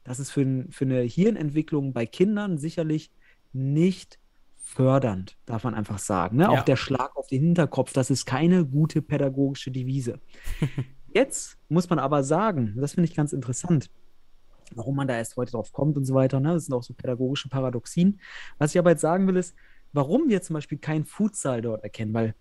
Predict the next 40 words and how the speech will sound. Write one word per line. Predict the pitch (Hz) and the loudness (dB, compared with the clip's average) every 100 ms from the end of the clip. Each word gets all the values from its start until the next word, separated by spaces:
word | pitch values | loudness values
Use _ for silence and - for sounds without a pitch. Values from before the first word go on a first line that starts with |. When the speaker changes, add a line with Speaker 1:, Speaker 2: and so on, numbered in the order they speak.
| - | -8
Speaker 1:
wie | 139 | -4
du | 127 | 0
schon | 151 147 | 2 2
sagst, | 185 - - | 2 0 -4
wenn | 131 | -4
man | 135 | -2
Us-, | 170 190 - | -2 -6 -8
Futsal | - 233 151 | -6 -2 0
inhaltlich | 165 202 170 165 | 2 2 0 -2
versteht | 143 - 208 156 | -4 -4 -2 -2
und | 131 | 0
wenn | 135 | 0
man | 143 | 0
auch | 135 - | -2 -4
die | |
Studien | - 220 269 170 | -2 2 2 2
zum | 151 | -2
Futsal | 127 208 - 139 | -8 -8 -2 2
liest, | 214 185 131 | 2 0 0
weil | 127 | 0
da | |
gab's | 120 143 - | 0 -4 -6
ja | |
schon | - 135 | -8 -8
auch | 123 - | -8 -6
von | 135 | -2
der | 127 | 2
Uni | 139 135 | 2 0
Frankfurt | 127 135 139 135 | -2 -4 -2 -2
schon | - 147 | 0 -2
vor | - 165 | 0 0
zehn | 170 208 | 2 2
Jahren | 165 170 180 | 0 -2 -4
Studien, | - 202 185 190 - - - - | -4 0 2 0 -6 -20 -20 -6
wie | 180 | -6
viele | - 208 | -2 -2
Ballkontakte | 175 170 247 - 233 202 208 - | 0 2 2 2 0 0 -6 -2
man | 185 170 156 | 0 2 2
mehr | 156 208 254 170 | 2 2 0 -2
hat | 175 - | -4 -8